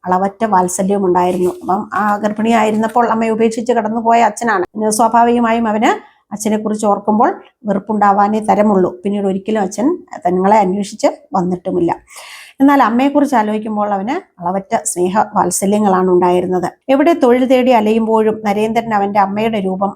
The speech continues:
മനസ്സിൽ ധ്യാനിക്കുമായിരുന്നു. അവൻ തന്റെ ദീർഘയാത്രക്കിടയിലും അമ്മയെപ്പറ്റി ഓർക്കാറുണ്ട്. സാധുവായ തന്റെ അമ്മയെ പറഞ്ഞു പറ്റിച്ച് ഒരക്ഷരം ഉരിയാടാതെ ഒളിച്ചോടിപ്പോയ മുട്ടാളനായ,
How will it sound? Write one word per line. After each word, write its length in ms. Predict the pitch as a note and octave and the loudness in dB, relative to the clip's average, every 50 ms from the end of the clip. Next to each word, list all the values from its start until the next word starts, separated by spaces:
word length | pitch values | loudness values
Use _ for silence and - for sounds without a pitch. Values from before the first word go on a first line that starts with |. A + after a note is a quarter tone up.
| - | -6
മനസ്സിൽ 380 | F#3+ F#3 F#3+ F#3+ - - G#3+ A3 | -4 -4 -4 -4 -4 -4 -6 -4
ധ്യാനിക്കുമായിരുന്നു. 1000 | G#3+ F#3+ F#3 F3+ F#3+ F#3+ F#3+ F#3+ - F#3 F#3+ F#3 F#3+ F#3 F3+ F#3 F3+ F#3 - - _ - | -2 -2 -2 -2 -2 -2 -4 -4 -4 -2 0 2 2 2 2 2 0 -2 -4 -6 _ -2
അവൻ 220 | - F#3 F3+ G3+ A3+ A#3 A3 - - | 0 0 2 2 0 0 0 0 0
തന്റെ 180 | F#3+ F#3+ G3+ G3 | 2 2 2 2
ദീർഘയാത്രക്കിടയിലും 1080 | F#3 G3 G3 G3 - G#3+ G#3 G#3 G#3 G#3 A3 A#3 A3 G#3+ G#3 G3+ G#3 G#3+ A3 B3 C4 - - - | 2 0 0 0 0 2 2 2 2 2 -2 -4 -2 -2 -2 0 2 2 2 2 0 -2 -6 -6
അമ്മയെപ്പറ്റി 540 | G3 F#3+ F#3+ G3 G3 G3 G3+ G3 G3+ G#3 | -4 -2 0 -2 -2 -2 -4 -8 -4 -2
ഓർക്കാറുണ്ട്. 600 | G3 F#3 F#3 F#3 - - F#3+ F#3+ F#3 F#3 F3+ F3 - - - _ - | -2 -2 -2 -2 0 0 0 0 2 2 0 0 0 -4 -8 _ -10
സാധുവായ 600 | - - G3+ F#3+ F#3+ F#3+ G3+ G#3 G#3 G#3+ G#3+ A3+ | -4 -2 0 0 0 0 2 2 4 4 4 2
തന്റെ 280 | A3 G#3+ G3 G3 F#3+ G3 | 0 -2 -2 0 0 0
അമ്മയെ 320 | F#3 F3+ F#3 G3 G3+ G#3+ G#3 G#3 | 0 0 -2 -2 -2 -2 -2 -2
പറഞ്ഞു 280 | F3 F3+ F#3+ F#3+ G#3+ A3+ | -2 -2 -2 -4 -6 -6
പറ്റിച്ച് 460 | G#3+ F#3+ G3+ - G3+ G3 - B3+ C#4+ F4+ - - - - - - _ - | -6 -8 -8 -8 -10 -6 -2 -2 -2 -2 -2 -14 -20 -20 -20 -12 _ 0
ഒരക്ഷരം 540 | G#3 G3 G3 F#3 G3 - B3 A#3+ B3+ B3+ A3+ | 2 4 4 2 2 0 0 2 2 2 2
ഉരിയാടാതെ 580 | G3 G3 G#3 G#3+ G#3 G#3+ G#3+ A3+ A3 A3 A3 A3+ | 2 2 4 4 4 4 4 4 2 2 2 2
ഒളിച്ചോടിപ്പോയ 880 | G#3 G3+ - G3 G3 - A3+ A3+ A3+ A3+ A3+ G3+ F#3+ G3 G3+ G3 F#3+ - - - | 0 0 0 -2 0 0 2 2 2 0 -2 0 0 2 2 2 0 -2 -4 -8
മുട്ടാളനായ, 680 | G#3+ G#3 A3 A#3+ A#3+ B3+ C4+ C4+ A#3+ G#3 F#3+ F#3+ F#3 | -6 -2 0 2 4 4 4 2 0 0 -4 -4 -4